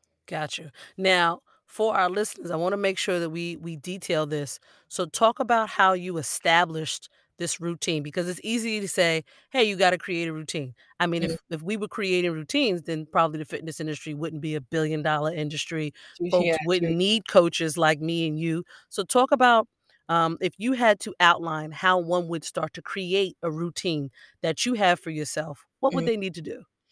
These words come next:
Speaker 2: So I think, honestly, I, I feel as though finding a routine is similar to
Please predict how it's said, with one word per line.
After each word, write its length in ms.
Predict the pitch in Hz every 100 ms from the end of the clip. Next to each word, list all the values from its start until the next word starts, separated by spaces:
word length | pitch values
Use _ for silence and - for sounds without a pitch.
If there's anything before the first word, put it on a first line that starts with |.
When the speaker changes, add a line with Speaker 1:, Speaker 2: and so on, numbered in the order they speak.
| _ _ _
Speaker 2:
So 140 | -
I 80 | 208
think, 320 | 269 285 - - -
honestly, 360 | 214 254 247
I, 120 | 208 220
I 60 |
feel 180 | 202 233
as 120 | 220
though 360 | 202 190 175 -
finding 300 | - 208 214
a 100 | 190
routine 540 | 180 175 - 214 196 185
is 280 | 175 170 -
similar 320 | 208 202 190
to 640 | 185 190 175 165 147 -